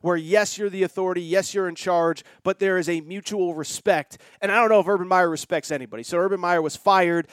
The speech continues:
I thought it was gonna work. I was really excited to see how Urban Meyer did as an N F L head coach. But unfortunately, Urban Meyer is gone, and, uh, yeah,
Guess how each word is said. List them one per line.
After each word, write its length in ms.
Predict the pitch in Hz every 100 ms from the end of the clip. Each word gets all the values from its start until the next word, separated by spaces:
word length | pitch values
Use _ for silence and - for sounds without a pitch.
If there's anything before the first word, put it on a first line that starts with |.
| - -
I 100 | 156
thought 280 | 147 190 190
it 80 | 190
was 120 | 175
gonna 160 | 180 160
work. 340 | 147 156 -
I 80 | 165
was 180 | 156 131
really 240 | 165 185
excited 400 | 175 - 175 160 -
to 120 | 151
see 300 | - 190 165
how 200 | 156 156
Urban 260 | 180 151 147
Meyer 280 | 156 147
did 280 | 131 156 160
as 200 | - 143
an 80 | 143
N 100 | 143
F 120 | 135
L 120 | 139
head 200 | 127 135
coach. 320 | - 180 165 - - _ -
But 120 | 269
unfortunately, 840 | 254 - 269 233 202 180 170 156 - _ -
Urban 300 | 220 196 170
Meyer 420 | 160 151 147 139 _ _
is 240 | 151 143 123
gone, 480 | 165 160 156 147 147 156
and, 420 | 147 139 135 123
uh, 340 | 127 123 117
yeah, 220 | 120 131